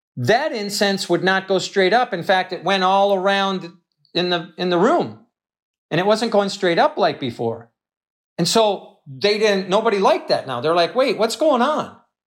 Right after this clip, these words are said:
So what was done, according to Jewish history now, is they, they went back to that original family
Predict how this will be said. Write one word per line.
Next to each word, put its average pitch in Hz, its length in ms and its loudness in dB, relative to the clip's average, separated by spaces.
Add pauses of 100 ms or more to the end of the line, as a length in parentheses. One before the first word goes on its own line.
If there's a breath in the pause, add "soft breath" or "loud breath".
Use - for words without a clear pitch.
(920)
So - 560 0
what 233 220 0
was 202 160 -6
done, 254 220 0
according 202 560 0
to 269 80 -2
Jewish 247 360 -2
history 226 400 -2
now, 113 440 -6 (280)
is 165 280 0
they, 165 380 -2
they 156 120 0
went 190 280 0
back 254 240 0
to 214 80 -4
that 190 160 2
original 185 440 -2
family 196 580 0